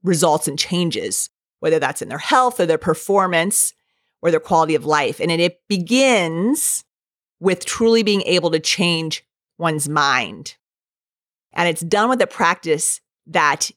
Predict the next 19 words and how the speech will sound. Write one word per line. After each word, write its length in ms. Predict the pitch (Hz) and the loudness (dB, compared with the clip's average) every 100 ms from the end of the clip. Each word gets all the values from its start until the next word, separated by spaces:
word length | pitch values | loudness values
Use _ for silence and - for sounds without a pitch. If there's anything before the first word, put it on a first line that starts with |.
| _ | _
is 400 | 180 180 170 165 - _ _ | 0 2 2 0 -6 _ _
more 320 | 180 196 220 | 0 2 2
simple 300 | - 208 180 | 2 0 0
than 120 | 185 | 0
you 80 | 180 | -2
can 160 | 165 180 | -4 -6
imagine, 500 | 160 151 156 160 143 | -2 0 0 -2 -2
but 140 | 147 | 0
it 180 | 147 - _ _ _ | -2 -2 _ _ _
also 520 | 165 185 233 - 220 | 2 2 2 0 2
is 120 | 214 170 | 2 0
one 180 | 180 | -2
you've 220 | 170 156 - | -2 -6 -8
probably 540 | - 185 202 247 269 | 0 2 2 2 0
used 380 | 240 214 208 - | 0 0 0 -2
before 320 | 175 185 180 | -4 0 0
without 400 | 160 170 160 - | 0 0 0 0
knowing 380 | 165 170 180 262 | -4 -2 -2 -2
it, 360 | 392 - - | -2 -4 -10